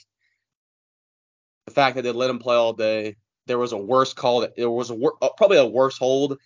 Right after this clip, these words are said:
late in a route when the ball was being thrown that didn't get called. It was Bradbury and Juju. So it's like, um,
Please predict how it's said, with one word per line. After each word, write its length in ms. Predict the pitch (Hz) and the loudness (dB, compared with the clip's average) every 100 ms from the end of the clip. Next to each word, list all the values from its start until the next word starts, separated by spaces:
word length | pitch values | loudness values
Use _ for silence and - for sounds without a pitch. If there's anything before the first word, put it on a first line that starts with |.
| _ _ _ _ - | _ _ _ _ -10
late 300 | 107 127 143 | -2 0 2
in 80 | 139 | 0
a 100 | 120 | 0
route 320 | 110 113 127 | 2 2 2
when 160 | 123 120 | -2 -6
the 100 | 107 | 0
ball 220 | 113 117 | 4 4
was 100 | 123 | 2
being 200 | 127 117 | -2 -4
thrown 300 | 107 110 117 | -4 -4 -2
that 100 | 110 | -2
didn't 200 | 107 104 | -6 -4
get 160 | 120 - | -2 -2
called. 420 | 131 135 139 135 _ _ _ _ _ | 2 2 2 -2 _ _ _ _ _
It 100 | 120 | -2
was 160 | 120 110 | -2 -2
Bradbury 560 | 120 123 120 123 120 113 | 0 2 2 2 0 0
and 100 | 110 | -2
Juju. 320 | 120 120 120 | -4 -2 -2
So 160 | - | 0
it's 140 | 120 151 | 0 4
like, 260 | 139 127 _ _ _ _ _ _ _ _ _ - | 4 2 _ _ _ _ _ _ _ _ _ -4
um, 540 | 107 110 101 95 92 | -2 0 -2 -8 -12